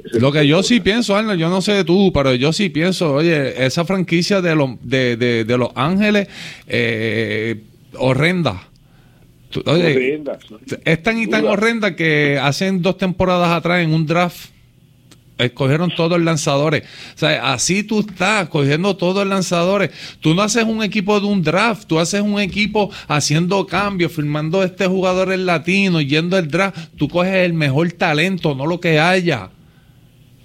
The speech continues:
Speaker 2: Para mi
Speaker 1: Exacto.
Speaker 2: entender, Al Moreno debe de vender la franquicia.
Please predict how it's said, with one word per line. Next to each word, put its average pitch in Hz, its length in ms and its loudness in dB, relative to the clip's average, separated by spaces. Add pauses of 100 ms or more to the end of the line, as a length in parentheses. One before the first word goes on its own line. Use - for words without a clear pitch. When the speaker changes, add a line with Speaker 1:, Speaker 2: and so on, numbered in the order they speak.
Speaker 2:
Para 147 260 0
mi 156 60 2
Speaker 1:
Exacto. 156 220 0
Speaker 2:
entender, 151 500 0
Al 139 160 0
Moreno 165 460 2
debe 143 240 2
de 180 100 2
vender 180 300 0
la 185 100 0
franquicia. 190 800 -2